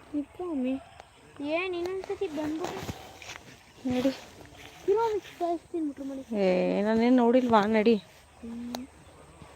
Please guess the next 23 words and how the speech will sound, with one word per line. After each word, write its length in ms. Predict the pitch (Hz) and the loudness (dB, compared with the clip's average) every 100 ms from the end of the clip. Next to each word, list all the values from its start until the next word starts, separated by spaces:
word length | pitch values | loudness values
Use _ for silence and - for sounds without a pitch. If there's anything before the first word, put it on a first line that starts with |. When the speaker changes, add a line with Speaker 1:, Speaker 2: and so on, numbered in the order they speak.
| - - - - - - - - - - - - - - - - | -20 -20 -20 -20 -20 -20 -18 -18 -16 -18 -18 -20 -16 -16 -14 -4
Speaker 2:
ಟಚ್ 300 | - 233 - | 0 0 4
ಮೀ 80 | 262 | 4
ನಾಟ್ 240 | 240 226 | 6 4
ಅಂತ 180 | 220 220 | 4 6
ಅದ್ರ 180 | 214 196 | 6 6
ಹೆಸ್ರು 460 | 190 - - - 220 | -2 -4 -14 -6 -4
ಇಂಗ್ಲೀಷಲ್ಲಿ. 520 | 220 220 - - 208 - - - - 269 | -2 -4 -6 -6 -6 -6 -20 -20 -16 -12
Speaker 1:
ಗೊತ್ತು. 320 | 254 - 269 269 - - - - - - | -12 -12 -12 -12 -14 -20 -20 -20 -20 -12
Speaker 2:
ಟಚ್ 260 | 233 - 269 | -12 -2 2
ಮೀ 60 | |
ನಾಟ್ 200 | 254 240 - | 2 2 0
ಪ್ಲಾಂಟ್. 360 | 240 220 226 - - - - - - - - - 247 | 0 2 0 -4 -16 -20 -20 -20 -20 -20 -20 -14 -6
ನೈಸ್, 240 | 233 233 | -4 -4
ಥ್ಯಾಂಕ್ 380 | - 247 240 - | -4 -6 -4 -4
ಯು. 60 | 226 233 226 - - - - - - - - 254 | -2 -4 -6 -14 -20 -20 -20 -20 -20 -20 -16 -10
Speaker 1:
ಅಯ್ಯಯ್ಯೋ, 440 | 247 254 262 269 | -8 -8 -6 -4
ಮಮ್ಮಿ, 360 | 254 240 269 370 440 - - - 277 | -4 -2 -2 -2 -6 -12 -20 -14 -2
ಇಲ್ಲಂತೂ 340 | 285 330 330 349 | 0 0 -2 -4
ಮುಟ್ರು 240 | 311 359 | -2 -2
ಮನೆ 200 | 359 381 | 0 -2
ಸೊಪ್ಪು 260 | 370 - 311 | -4 -8 -6
ಮನೇಲೇ 340 | 254 302 359 | -4 -2 -4
ಅವೆ. 180 | 359 | -2